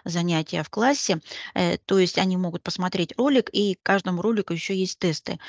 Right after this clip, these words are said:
есть они могут посмотреть ролик и проверить себя. А на урок они уже приходят работать непосредственно с текстом. Но, тем не менее, вот такой мотивационный вопрос, который мог бы,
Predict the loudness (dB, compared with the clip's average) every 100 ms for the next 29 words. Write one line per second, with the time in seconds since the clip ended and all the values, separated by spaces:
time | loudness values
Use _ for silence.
0 | -16 -4 0 0 -2 -4 0 0 0 2
1 | 4 4 4 0 0 2 2 0 -2 0
2 | 0 0 -4 -10 -4 0 2 2 2 2
3 | 0 0 -2 -4 -4 -4 -4 -4 -4 -4
4 | -4 -4 -4 -2 -2 0 -2 -2 0 0
5 | 0 -2 -8 -8 _ _ _ _ _ _
6 | _ _ -12 -2 4 4 6 4 6 6
7 | 4 2 0 0 -2 -4 -2 -2 0 0
8 | -2 0 0 0 -2 -2 -2 -2 -2 -2
9 | -2 -2